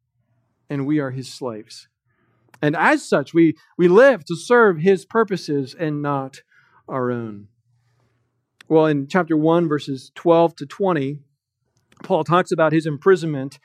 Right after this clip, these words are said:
and the effect that it's had on the spread of the gospel. Uh, when we might be tempted to think that having the great Apostle Paul stuck in prison for two years would be a great hindrance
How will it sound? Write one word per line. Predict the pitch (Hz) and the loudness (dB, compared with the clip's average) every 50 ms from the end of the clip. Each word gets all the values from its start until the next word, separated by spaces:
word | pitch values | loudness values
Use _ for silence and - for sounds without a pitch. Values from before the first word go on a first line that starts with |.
| - - - _ _ - | -20 -20 -20 _ _ -2
and | 180 165 165 | 0 2 2
the | 156 | 2
effect | 160 160 - - 233 247 196 - | 2 2 2 2 2 2 2 2
that | 185 170 | 0 0
it's | 165 - | -2 -2
had | - 175 175 170 170 170 | -2 -2 0 2 2 0
on | 202 190 180 185 180 170 | 0 -2 -2 -2 -2 -2
the | 156 - | -4 -8
spread | - - - 196 196 185 180 175 160 147 - _ _ _ _ _ - | -12 -10 -4 0 2 4 4 4 2 -2 -6 _ _ _ _ _ -6
of | 185 170 | -2 0
the | 175 175 | 2 2
gospel. | 175 180 185 220 220 - - - 185 143 120 - _ _ _ _ _ _ _ _ _ _ - | 4 4 2 2 0 -4 -6 -4 -4 -4 -4 -6 _ _ _ _ _ _ _ _ _ _ -4
Uh, | 202 196 185 | -2 0 0
when | 180 190 185 180 | 2 2 2 2
we | 208 240 | 2 2
might | 240 240 220 185 | 4 2 2 2
be | 196 185 | -2 -2
tempted | - 220 247 254 226 202 165 | 0 0 0 0 -2 -4 -6
to | 185 170 | -8 -4
think | - 233 240 240 185 | 0 0 0 2 2
that | 196 190 160 | 0 -2 0
having | 156 214 240 226 220 196 | 2 0 2 2 2 0
the | 175 165 | 0 2
great | 151 208 233 247 233 | 4 4 4 4 4
Apostle | - - 220 226 226 - 220 196 | 2 0 0 0 0 0 -2 -2
Paul | 175 226 247 247 226 196 | 0 2 2 2 0 0
stuck | - - - 254 254 254 - | -4 -4 -2 0 0 0 -2
in | 220 202 190 180 | -4 -6 -6 -6
prison | - 254 262 269 226 226 185 | -4 -2 -2 -2 -2 -4 -6
for | 165 196 190 | -4 -6 -6
two | - - 262 254 | -4 -4 -4 -4
years | 214 214 262 262 233 165 | -4 -4 -4 -4 -6 -6
would | 190 185 | -6 -2
be | 226 208 | 0 0
a | 190 | 2
great | 175 220 220 214 170 | 4 4 2 2 0
hindrance | 151 160 240 294 311 302 277 254 220 180 - - | -2 -4 -2 -2 0 0 0 0 -2 -2 -6 -14